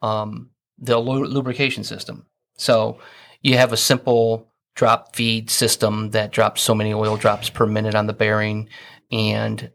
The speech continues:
um, you just need to make sure that you maintain the filtration with that too. So it's fairly straightforward. There's not a lot of maintenance beyond that.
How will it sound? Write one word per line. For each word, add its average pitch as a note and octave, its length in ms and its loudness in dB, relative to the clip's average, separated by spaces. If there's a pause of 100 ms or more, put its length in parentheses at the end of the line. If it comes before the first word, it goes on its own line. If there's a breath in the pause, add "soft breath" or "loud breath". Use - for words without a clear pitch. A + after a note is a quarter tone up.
(100)
um, G#2 540 -6
you B2+ 120 -6
just A#2 220 0
need A#2+ 140 2
to A2+ 60 -2
make G#2+ 180 -2
sure A2 260 4
that G#2+ 240 2
you A#2 100 -4
maintain A2 720 0
the G#2+ 220 -4
filtration G#2 640 0
with G#2 100 -8
that A2 200 0
too. A#2+ 260 -4
So D3 200 2
it's D3+ 140 -2
fairly F3 540 2
straightforward. B2 840 -2
There's G#2+ 180 -6
not B2+ 160 4
a A#2+ 60 2
lot A2+ 220 2
of G#2+ 60 -2
maintenance A2 420 -6
beyond G#2 580 -4
that. G#2 400 -2